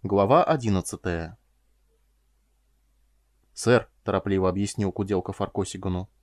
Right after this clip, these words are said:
«защищённый компульт был намеренно испорчен».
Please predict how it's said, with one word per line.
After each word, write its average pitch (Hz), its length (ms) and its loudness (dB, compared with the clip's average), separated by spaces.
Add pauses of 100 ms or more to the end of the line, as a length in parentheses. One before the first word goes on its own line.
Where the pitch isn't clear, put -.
(340)
«защищённый 127 580 0
компульт 139 420 2
был 117 200 2
намеренно 131 440 2
испорчен». 90 540 -6